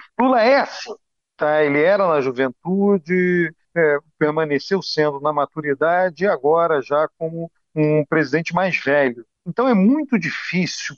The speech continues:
para um político, a partir desses eventos, com, é, o, o governador de São Paulo, o governador de Minas, é muito difícil para alguém que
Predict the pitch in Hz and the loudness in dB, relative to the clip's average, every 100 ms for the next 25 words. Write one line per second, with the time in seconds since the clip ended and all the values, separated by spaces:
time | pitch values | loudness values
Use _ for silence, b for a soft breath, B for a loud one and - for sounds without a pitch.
0 | _ 135 143 - 123 143 156 - 147 - | _ -2 -2 0 -2 0 -2 -2 -4 -2
1 | 139 - - 196 156 _ - 156 165 139 | -2 -2 -2 -2 -2 _ -2 -2 0 -2
2 | 131 127 135 156 170 143 - - - 143 | 0 0 0 0 0 -2 -4 -14 0 2
3 | 131 123 113 _ - 143 131 131 147 135 | 4 2 -2 _ 0 2 2 0 -2 -6
4 | 196 151 139 156 143 139 147 - 156 120 | -8 -4 -2 0 0 0 -2 -2 -2 -2
5 | 151 160 151 135 123 147 143 135 147 127 | 0 2 2 0 -2 -2 -2 -4 -6 -4
6 | 123 156 156 165 214 285 - 208 233 - | -2 0 0 2 2 0 -2 0 0 0
7 | 147 b b _ 160 156 123 156 175 147 | -4 b b _ 0 0 0 0 0 0
8 | - - 143 131 139 | -2 -2 0 2 0